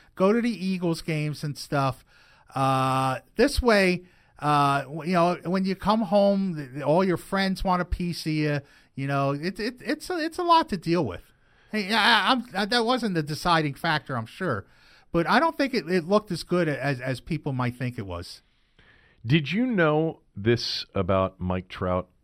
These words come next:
Speaker 2: I think we've had this conversation before. If we have, just shut me off. That he has this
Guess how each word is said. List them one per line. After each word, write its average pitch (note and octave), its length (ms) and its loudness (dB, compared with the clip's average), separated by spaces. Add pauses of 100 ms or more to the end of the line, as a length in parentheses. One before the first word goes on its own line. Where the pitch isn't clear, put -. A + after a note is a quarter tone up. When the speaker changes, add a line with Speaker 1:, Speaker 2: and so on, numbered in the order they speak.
(180)
Speaker 2:
I G#2+ 80 0
think D3+ 220 -4
we've B2 120 -2
had A2 140 0
this F#2 160 -8
conversation G2+ 540 -4
before. A2+ 320 -2
If - 100 -8
we F#2+ 100 -4
have, G2 260 -2
just F#2 300 -8
shut G2 300 -6
me F#2 120 -4
off. F2 340 -4 (840)
That G#2+ 380 0
he D#3+ 440 -2
has A#2 420 0
this G2+ 640 -2